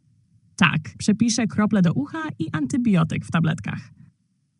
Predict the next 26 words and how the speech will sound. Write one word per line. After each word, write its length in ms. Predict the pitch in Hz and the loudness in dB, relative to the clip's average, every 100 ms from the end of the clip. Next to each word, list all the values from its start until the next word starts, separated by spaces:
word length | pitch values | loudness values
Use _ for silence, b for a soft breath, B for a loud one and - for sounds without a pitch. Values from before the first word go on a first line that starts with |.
| _ _ _ _ _ _ _ _ _ _ _ - | _ _ _ _ _ _ _ _ _ _ _ 0
Mogu 440 | 175 175 240 254 | 4 6 4 2
li 280 | 247 220 196 | 0 2 2
ići 240 | 185 196 170 | 4 6 6
na 120 | 160 | 6
posao 520 | 165 156 170 165 156 | 4 4 4 6 4
z 100 | 156 | 4
ową 240 | 160 156 | 4 4
terapią? 480 | 156 156 156 165 170 - - - _ _ - | 4 4 4 2 -2 -2 -6 -8 _ _ -2
Czy 140 | - | 6
mogę 300 | 175 185 196 | 8 8 6
iść 260 | 180 180 151 | 4 4 6
do 140 | 165 | 4
pracy 400 | 156 156 165 160 | 4 4 4 2
podczas 380 | 151 151 - 156 | 0 0 0 0
tej 160 | 156 151 | 2 2
terapii? 500 | 151 - - - - _ - - - - | 2 0 -2 -6 -6 _ -20 -20 -18 -2
Boję 420 | 156 190 277 277 | 2 4 4 2
bi 120 | 226 208 | 2 2
bilo 380 | 262 269 214 | 2 2 4
da 140 | 175 170 | 4 4
ostanete 540 | 170 - 226 262 226 | 2 4 2 4 2
kod 200 | 196 185 | 2 2
kuće 340 | - 208 170 151 | 2 2 4 4
barem 380 | 156 170 170 160 | 6 6 8 8
dwa 280 | 151 180 | 6 6
dana. 400 | 170 156 147 185 | 6 4 2 -2